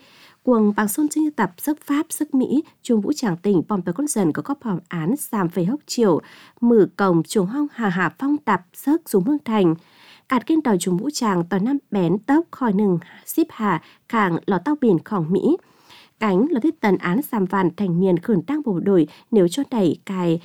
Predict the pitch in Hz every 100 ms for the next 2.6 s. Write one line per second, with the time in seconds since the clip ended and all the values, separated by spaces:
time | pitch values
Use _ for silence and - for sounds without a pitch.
0 | - - 247 190 175 311 294 175 165 190
1 | 147 196 175 185 165 190 - 160 262 -
2 | 202 170 285 285 226 175